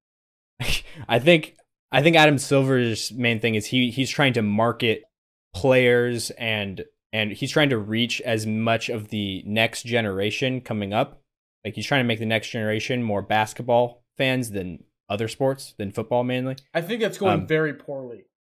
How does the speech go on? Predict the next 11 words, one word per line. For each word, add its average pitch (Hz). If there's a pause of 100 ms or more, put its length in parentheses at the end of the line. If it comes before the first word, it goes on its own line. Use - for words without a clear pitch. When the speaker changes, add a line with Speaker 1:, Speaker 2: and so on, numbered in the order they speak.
(340)
Speaker 1:
Really? 151 (400)
Speaker 2:
Mm-hmm. 208 (480)
Speaker 1:
I 135
feel 220
like 190
all 127
little 117
kids, 127
like, 104
young 120
people 135